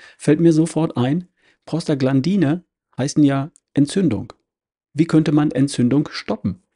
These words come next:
Das Modevitamin derzeit ist Vitamin D gegen Entzündung, was tatsächlich die Aktivität von Prostaglandinen stoppt,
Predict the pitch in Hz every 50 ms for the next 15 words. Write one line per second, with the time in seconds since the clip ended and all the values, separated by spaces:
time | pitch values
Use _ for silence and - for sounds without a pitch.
0 | _ _ _ _ _ _ _ _ _ - - - - _ _ _ _ - 139 131
1 | - 156 185 226 247 202 147 123 127 - 110 120 120 117 123 131 123 120 127 -
2 | - 143 151 - 151 - 127 131 135 147 147 160 156 156 151 165 175 - - -
3 | - _ _ _ _ _ _ _ 139 123 127 131 156 180 - 147 165 165 - -
4 | 180 165 117 - - - _ _ _ _ _ _ _ _ _ _ _ _ _ -
5 | 135 147 - - - 123 127 - - 160 160 - 180 170 - - 151 - - -
6 | - 143 127 127 120 - - 127 131 147 - - - - - 131 139 143 151 147
7 | _ _ _ _ _ - - - 127 - - 156 143 143 123 131 143 139 123 117
8 | 113 123 139 160 - - - - 165 131 - _ -